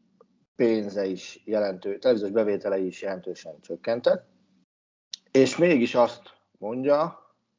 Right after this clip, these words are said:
hogy nem, a Gazpromtól kapott pénz, az nekem nem ér annyit, hogy korpásodjon a hajam,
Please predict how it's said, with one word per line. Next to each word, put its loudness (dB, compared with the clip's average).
hogy -12
nem, -2
a -2
Gazpromtól 0
kapott -4
pénz, -8
az -4
nekem -2
nem 2
ér 0
annyit, -4
hogy -12
korpásodjon -2
a -6
hajam, -2